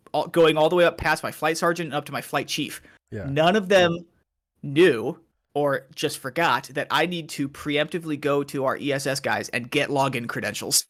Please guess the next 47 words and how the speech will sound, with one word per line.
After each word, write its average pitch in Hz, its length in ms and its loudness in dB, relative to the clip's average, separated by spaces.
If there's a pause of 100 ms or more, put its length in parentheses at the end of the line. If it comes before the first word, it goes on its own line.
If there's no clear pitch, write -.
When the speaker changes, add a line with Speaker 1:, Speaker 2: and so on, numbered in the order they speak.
(600)
Speaker 2:
Oh, 156 180 2
yeah. 131 220 2 (680)
Speaker 1:
Yeah, 370 180 6
Speaker 2:
That's - 200 2
number 127 100 0
Speaker 1:
so, 233 300 8
Speaker 2:
one. - 120 -14 (680)
Speaker 1:
yeah, 415 240 6
I 175 100 4
had 170 160 0
no, 151 180 -6 (120)
I 113 80 -6
had 107 100 -12
no 113 120 -12
fucking 170 320 -2
clue. 302 260 0 (100)
It's 156 220 -6
nowhere 175 420 4
in 165 140 0
my 143 100 -2
seven 202 260 0
nine 139 140 -4
sevens. 202 400 2
It's 135 120 -8
nowhere 151 260 2
in 143 60 -4
my 127 100 -2
task 160 400 -2
lists. 151 480 -2 (180)
Speaker 2:
Mm-hmm. 95 220 -12
Speaker 1:
Had 147 220 0
no 190 160 6
clue. 175 300 0 (220)
So 160 560 2 (460)
when 160 360 4
the, 151 280 0
uh, 131 380 0
the 139 120 -6
instructor 165 520 0
comes 143 260 -6
in 139 80 -2
and 139 60 -6
says, 135 140 -6
"All 170 80 4
right, 151 120 4
log 160 240 4
into 160 180 -4